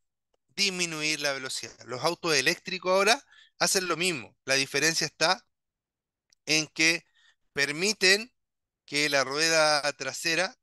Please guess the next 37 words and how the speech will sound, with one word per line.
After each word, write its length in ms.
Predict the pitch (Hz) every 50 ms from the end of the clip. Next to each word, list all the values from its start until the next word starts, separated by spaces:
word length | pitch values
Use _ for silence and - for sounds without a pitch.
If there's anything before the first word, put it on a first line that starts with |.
| _ _
¿cierto? 480 | _ - - 151 147 - _ - 175 135
O 140 | 139 131
que 120 | 120 139 131
las 140 | 127 123 117
ruedas 320 | 120 131 135 147 156 151
que, 420 | - - 135 135 135 139 131 127 _
que, 420 | - 123 120 117 113 117 113 - - -
que 200 | - - 113 110
generan 480 | - - 135 127 131 135 139 143 139 139
el, 180 | 139 135 131
el 140 | 131 131 131
efecto 360 | 131 123 - 143 - _ -
de 120 | 143 143 135
freno, 400 | - 156 147 147 170 190 240 _ _ - - - - - - - - _ _ _ _ _
eh, 340 | 127 131 127 127 127 120 120
recuperen 640 | 123 127 143 143 123 - 127 123 131 143 151 147
energía 760 | 147 143 143 139 139 131 120 - - 156 151 151 143 139 - _ _ _ _
también 540 | - 139 135 131 131 135 139 143 143 139 _ _
en 180 | 131 131 131
la 100 | 131 131
frenada, 480 | 127 - - 127 120 117 - - - _ _ _ _ _
¿ya? 340 | 113 113 123 131 147 147 - _
Por 160 | _ 120 113 -
si 100 | - 110
acaso. 360 | - - - - - - - _ _ _ - - - - _ _ _
Vamos 240 | 139 143 151 147 143
a 40 |
ver 140 | 147 151 151
qué 140 | - - 143
dice 520 | 139 139 143 - - 151 147 147 143 147 _ _ _ _ _
por 200 | _ 127 127 123
aquí. 320 | 120 117 107 - - _ _ _ _ _ _ _ _ _ _ _ _ _ _ _ _ _ _
Sí, 240 | _ - - 208 190
se 120 | 160 - 139
escucha 380 | - _ 165 175 - 180 160
bien, 260 | 160 170 175 160 143
dice 460 | 131 135 127 - - 135 127 120 -